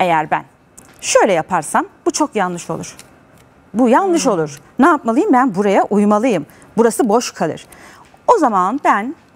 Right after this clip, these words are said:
Speaker 1: bir iki tane daha zincir
Speaker 2: Yani
Speaker 1: çekiyorum.
Speaker 2: şablona gerçekten dediği gibi Tülin
Speaker 1: Uymalıyız.
Speaker 2: Hanım'ın
Speaker 1: Hı hı.
Speaker 2: ihtiyaç var.
Speaker 1: Var. Şimdi çektim zincirimi.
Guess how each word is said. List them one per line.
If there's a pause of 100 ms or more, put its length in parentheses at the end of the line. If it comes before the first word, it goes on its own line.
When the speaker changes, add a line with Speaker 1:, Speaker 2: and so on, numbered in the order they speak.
Speaker 1:
bir
iki
tane
daha
zincir
Speaker 2:
Yani
Speaker 1:
çekiyorum.
Speaker 2:
şablona
gerçekten
dediği
gibi
Tülin
Speaker 1:
Uymalıyız.
Speaker 2:
Hanım'ın
Speaker 1:
Hı
hı.
Speaker 2:
ihtiyaç
var.
Speaker 1:
Var. (420)
Şimdi (680)
çektim
zincirimi.